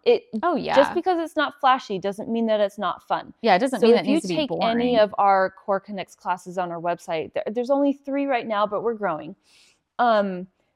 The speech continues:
Speaker 1: you'll see that it's, it's fun.
Speaker 2: Yeah, it's fun. Like, they're hard, but they're fun.
Speaker 1: Yeah. It's just, th-, I mean, they're just not flashy. It's not mainstream social media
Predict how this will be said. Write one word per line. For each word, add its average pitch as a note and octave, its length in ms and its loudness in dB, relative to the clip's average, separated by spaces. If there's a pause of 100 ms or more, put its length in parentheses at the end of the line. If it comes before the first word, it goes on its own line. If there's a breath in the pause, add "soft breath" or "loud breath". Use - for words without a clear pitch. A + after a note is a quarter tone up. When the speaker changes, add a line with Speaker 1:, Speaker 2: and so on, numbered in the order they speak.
(160)
Speaker 1:
you'll B3 260 2
see D4 360 -2
that F#3 180 2
it's, - 340 -4 (240)
it's - 300 0 (180)
fun. G#3 640 -4
Speaker 2:
Yeah, D4 260 4
it's C4 220 0
fun. D#4+ 260 0
Like, F#3 280 -4 (120)
they're G3+ 160 2
hard, C4 400 4
but G#3 80 -2
they're F#3+ 140 -4
fun. B3 500 0 (240)
Speaker 1:
Yeah. A3+ 440 -4 (420)
It's B3 140 -2
just, E4 280 -2
th-, - 160 -10 (160)
I B3 60 2
mean, B3 180 2
they're A#3+ 140 4
just A3+ 180 -6
not A3+ 180 -2
flashy. A#3 420 0
It's - 160 -8
not A3 300 0
mainstream G#3+ 640 -4
social G3 340 -6
media F#3 560 -2